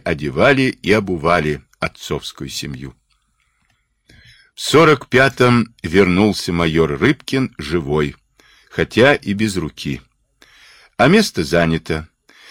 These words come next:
Три с половиной года заместительница Вера Ивановна исполняла обязанности, берегла директорское кресло.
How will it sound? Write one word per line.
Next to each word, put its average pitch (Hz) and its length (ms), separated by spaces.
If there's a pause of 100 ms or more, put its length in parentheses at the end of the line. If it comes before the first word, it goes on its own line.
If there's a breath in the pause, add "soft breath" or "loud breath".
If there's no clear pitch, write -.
(120 soft breath)
Три 185 200
с - 80
половиной 160 500
года 95 580 (160)
заместительница 95 1040
Вера 87 280
Ивановна 143 560 (360 soft breath)
исполняла 101 760
обязанности, 80 840
берегла 90 680
директорское 78 720
кресло. - 500